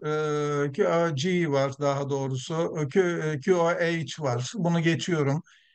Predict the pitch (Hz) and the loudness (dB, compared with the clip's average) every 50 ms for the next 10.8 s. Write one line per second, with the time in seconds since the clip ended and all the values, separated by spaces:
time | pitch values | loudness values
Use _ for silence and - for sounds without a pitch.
0 | _ _ _ - 202 190 185 180 170 170 170 160 156 156 156 170 185 175 175 175 | _ _ _ -4 -2 -2 -2 -2 -4 -8 -8 -8 -8 -8 -6 -2 0 2 2 2
1 | 170 - - 170 175 175 175 170 156 147 135 139 135 - - 180 156 156 170 165 | 2 2 2 2 2 2 0 0 0 0 -2 -2 -4 -6 -8 -4 -4 -2 -2 0
2 | 160 156 147 139 135 135 131 131 - 143 131 127 120 143 151 151 160 120 - 190 | 0 0 0 2 2 0 0 0 -2 0 0 0 2 0 0 0 -2 -4 -6 -6
3 | 156 147 147 147 143 143 139 139 139 139 135 135 135 131 131 135 135 - _ _ | -6 -4 -2 0 0 0 0 -2 -2 -2 -2 0 0 0 0 0 -2 -4 _ _
4 | _ _ _ _ _ _ _ _ _ _ _ _ _ _ _ _ _ - 190 190 | _ _ _ _ _ _ _ _ _ _ _ _ _ _ _ _ _ -12 -10 -10
5 | 180 165 180 170 170 160 151 - - 156 151 156 165 185 190 185 175 175 175 175 | -6 -4 -4 -4 -2 -4 -6 -8 -10 -10 -8 -6 -4 -2 0 2 2 2 2 2
6 | 175 175 170 156 180 180 170 170 139 175 160 - 175 165 156 156 135 - 175 165 | 2 2 2 2 2 2 2 0 -2 -4 -4 -4 -4 -4 -2 -4 -4 -2 -2 0
7 | 160 160 160 160 156 160 160 156 151 143 139 - - 151 151 151 147 143 143 143 | 0 0 0 2 2 4 4 4 2 2 0 -4 -6 -6 -4 -2 -2 0 0 2
8 | 143 143 143 143 143 139 139 135 139 139 139 139 143 147 180 165 151 156 139 - | 2 2 2 2 2 0 0 -2 -2 -4 -4 -4 0 2 2 2 2 0 -2 0
9 | 165 160 151 147 139 135 139 135 139 131 - - 214 165 165 165 160 151 147 139 | 0 2 2 2 2 2 2 0 0 -2 -4 -6 -6 -4 -4 -2 0 2 2 2
10 | 131 131 - 143 123 131 123 123 - - 135 127 127 131 165 185 | 2 0 -2 -2 -2 0 0 -2 -2 -2 0 0 2 2 0 -2